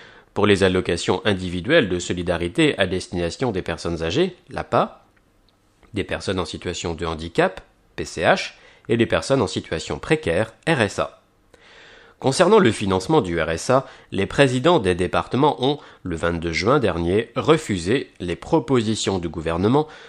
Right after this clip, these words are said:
considérant que cela reviendrait pour les départements à effacer vingt-deux milliards d'euros que l'État doit leur verser au titre du reste à charge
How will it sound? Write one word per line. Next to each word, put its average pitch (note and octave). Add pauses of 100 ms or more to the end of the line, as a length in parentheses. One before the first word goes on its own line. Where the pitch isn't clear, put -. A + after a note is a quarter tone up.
(180)
considérant D3+
que -
cela D3
reviendrait F#2
pour F2
les F2
départements F2+
à F2
effacer C3+
vingt-deux C3+
milliards G2
d'euros F#2+
que D3+
l'État E2+
doit G#2
leur F2+
verser D3+ (440)
au F#2+
titre -
du E2+
reste G#2+
à E2
charge G#2+